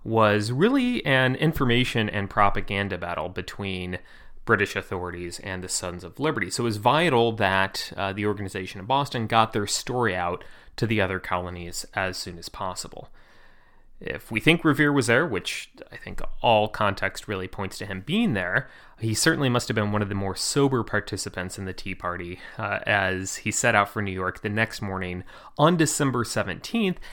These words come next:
and made great time on the trip, arriving by the night of December twenty-first, so four days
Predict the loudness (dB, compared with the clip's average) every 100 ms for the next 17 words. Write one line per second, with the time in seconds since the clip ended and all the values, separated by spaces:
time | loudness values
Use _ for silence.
0 | -6 0 2 2 0 -6 0 2 2 -4
1 | -4 0 2 0 -4 -4 -6 -6 -8 -4
2 | -2 -2 -6 -20 _ _ 0 6 6 6
3 | -2 -6 -4 -6 -6 -8 -8 -12 -12 -8
4 | -8 -8 -10 -12 -12 -12 -12 -12 -8 -8
5 | -8 -10 -10 -10 -10 -10 -12 -10 -10